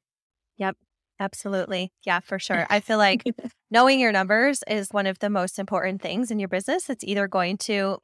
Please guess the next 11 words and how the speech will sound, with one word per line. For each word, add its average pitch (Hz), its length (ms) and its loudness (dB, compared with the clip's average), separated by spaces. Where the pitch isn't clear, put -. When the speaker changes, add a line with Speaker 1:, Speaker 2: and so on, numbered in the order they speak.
Speaker 1:
make 196 300 -2
or 190 80 -2
break 196 320 -2
you, - 260 -6
and 185 280 -4
we 185 140 -2
want 190 220 -2
it - 160 -6
to 240 220 -2
make - 300 -6
you. - 160 -4